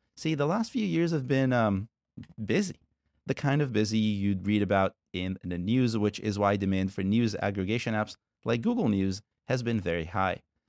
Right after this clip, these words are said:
Aggregators such as Apple News and unlike news outlets like C N N or Fox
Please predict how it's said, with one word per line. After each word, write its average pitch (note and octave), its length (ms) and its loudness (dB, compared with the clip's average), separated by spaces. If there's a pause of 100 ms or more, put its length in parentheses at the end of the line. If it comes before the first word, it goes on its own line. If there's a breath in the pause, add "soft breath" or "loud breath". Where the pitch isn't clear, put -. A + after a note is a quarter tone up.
(180)
Aggregators A2 560 2
such F#2 260 -2
as F2 240 -6
Apple F#2 240 -4
News F#2 300 0
and G#2 220 -2
unlike A#2 420 2
news F#2+ 240 2 (100)
outlets G2+ 480 -4
like F#2+ 220 -4
C - 180 -6
N G2 120 2
N F#2+ 200 -2 (120)
or F2 160 -2
Fox - 480 -2